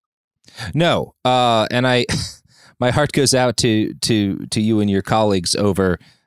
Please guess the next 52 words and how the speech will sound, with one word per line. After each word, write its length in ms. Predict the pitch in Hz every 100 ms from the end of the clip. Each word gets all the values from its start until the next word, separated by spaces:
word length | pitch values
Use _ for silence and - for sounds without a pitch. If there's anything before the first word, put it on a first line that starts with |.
| -
how 160 | 120 110
stressful 720 | - 123 113 - 101 87 - -
this 280 | 104 -
last 420 | 98 98 95 - -
three 160 | 101
or 80 | 90
four 220 | 92 87
weeks 300 | 87 95 -
has 160 | 87 80
been. 320 | 80 73 69 -
And 160 | 90
I, 160 | 85 82
I 120 | 98
hope 260 | 98 131 127
that 140 | 117 101 - _ _ _ _ -
we're 180 | 113 117
past 400 | 131 123 113 -
the 80 |
worst 360 | 98 104 101 -
of 100 | 82
it. 200 | 71 -
Um, 420 | 92 92 82 78 -
it 140 | 101
certainly 360 | - 117 107 98
seems 420 | - 101 95 -
like, 360 | 90 82 - - _ _ _ 90
uh, 120 | 64
some, 320 | 64 - 98 -
what's 240 | 104 95 - -
going 220 | 117 104
to 60 |
come 200 | - 107
out 180 | 98 92
of 80 | 90
this 260 | 80 78 85
is 120 | 80
going 180 | 87 80
to 60 |
be 100 | 80
pretty 280 | - 82 76
exciting. 500 | 71 - 73 69 73
So 160 | - 107
I'm, 140 | 110
I'm 160 | 123 117
hopeful. 440 | 123 - 127 135 - _ _ _ -
Uh, 160 | 98 92
and 100 | 113
it 100 | -
sounds 200 | 123 117
like 140 | 107
you're 140 | 104
hopeful. 420 | 92 82 - 95